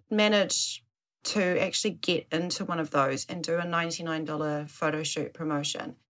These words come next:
And it just went nuts. Like, I sold, I, I, I can't actually remember, but it was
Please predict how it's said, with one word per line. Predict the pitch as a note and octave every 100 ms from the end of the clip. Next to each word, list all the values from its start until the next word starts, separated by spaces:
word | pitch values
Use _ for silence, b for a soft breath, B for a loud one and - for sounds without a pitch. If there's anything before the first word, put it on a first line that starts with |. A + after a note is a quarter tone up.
| _ _ _ _ -
And | A#3 A#3 D4 -
it | B3 B3
just | - C#4 C#4 -
went | A3 - - _
nuts. | - F#3+ - - - -
Like, | - G3+ F#3+ - - - _ _ _ -
I | A3+
sold, | - A#3+ A3+ A3 G#3+ G#3+ - - _
I, | G#3 G#3+
I, | - G#3+ -
I | A3
can't | G#3+ A#3
actually | B3 - G#3+
remember, | F3+ F3+ E3+
but | E3+
it | F3
was | - G3+